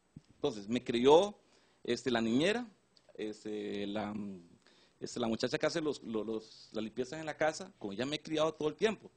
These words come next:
Entonces, a la hora de llegar ya la autoridad, papá, ya esa autoridad se ha perdido, porque el muchacho ha estado acostumbrado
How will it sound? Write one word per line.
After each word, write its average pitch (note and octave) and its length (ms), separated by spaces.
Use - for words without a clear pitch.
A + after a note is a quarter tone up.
Entonces, C3 320
a A2 40
la A2+ 100
hora D3 120
de E3+ 60
llegar F3+ 240
ya F#3 100
la F#3 120
autoridad, F#3+ 360
papá, F#3+ 320
ya C3+ 280
esa - 160
autoridad G#2 320
se A2+ 100
ha A2 100
perdido, G#2+ 360
porque B2 220
el A#2 40
muchacho A#2+ 520
ha A#2 80
estado C3+ 280
acostumbrado C#3 720